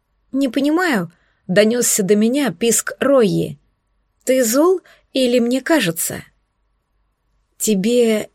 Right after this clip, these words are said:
не кажется», — процедил сквозь зубы, переводя на рыжую убийственный взгляд. «Ты должна была мне помочь, но сделала только хуже». «Я не понимаю», —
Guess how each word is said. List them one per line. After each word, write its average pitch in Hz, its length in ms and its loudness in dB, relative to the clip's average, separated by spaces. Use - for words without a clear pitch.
не 254 200 0
кажется», — - 840 -6
процедил 220 500 2
сквозь 220 320 2
зубы, 220 300 2
переводя 202 420 2
на 196 140 0
рыжую 208 380 0
убийственный 226 580 0
взгляд. 185 500 -4
«Ты 208 120 0
должна 202 420 2
была 208 180 4
мне 202 180 2
помочь, 233 460 -2
но 180 120 -4
сделала 202 420 2
только 208 340 -2
хуже». 185 540 -2
«Я 247 580 -2
не 277 280 0
понимаю», — 262 680 0